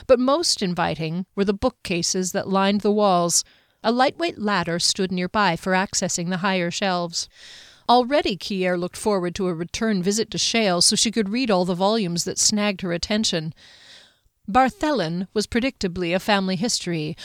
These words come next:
whereas Coming of Ages looked like the story of the Southern Duchies, how they had been divided originally,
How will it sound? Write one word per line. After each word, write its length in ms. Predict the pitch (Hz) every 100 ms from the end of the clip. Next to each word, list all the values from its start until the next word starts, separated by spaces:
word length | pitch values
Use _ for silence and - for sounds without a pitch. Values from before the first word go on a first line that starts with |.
| -
whereas 480 | 226 233 220 202 - -
Coming 320 | - 302 285 247
of 120 | 226
Ages 560 | 254 214 180 180 220 -
looked 180 | 240 233
like 140 | 240
the 100 | -
story 400 | 220 - 233 202
of 80 | 190
the 80 | 185
Southern 420 | - 240 220 208
Duchies, 520 | 214 254 - 147 143
how 180 | - 202
they 140 | 196 196
had 140 | 190
been 140 | 190
divided 540 | 185 196 254 294 160 156
originally, 760 | 170 170 160 175 165 160 165